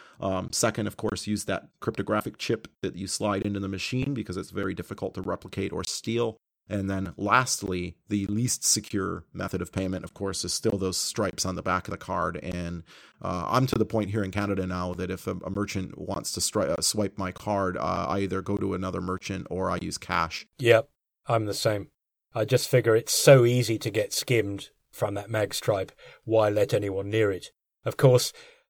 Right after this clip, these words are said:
Speaker 2: that advice may not apply in every country in the world, so if you are a Chet Chat listener, be sure to check whether chip and pin in your country changes your liability,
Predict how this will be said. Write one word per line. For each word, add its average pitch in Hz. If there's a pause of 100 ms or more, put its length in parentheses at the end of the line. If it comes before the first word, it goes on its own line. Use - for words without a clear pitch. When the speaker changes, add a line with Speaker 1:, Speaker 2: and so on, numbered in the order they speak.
Speaker 2:
that 135
advice 127
may 127
not 123
apply 113
in 113
every 117
country 110
in 104
the 101
world, 117
so -
if 104
you 110
are 120
a 110
Chet -
Chat 117
listener, 104 (280)
be 110
sure 143
to -
check -
whether 113 (300)
chip -
and 107
pin 117 (240)
in 117
your 110
country 117
changes 127
your 107
liability, 110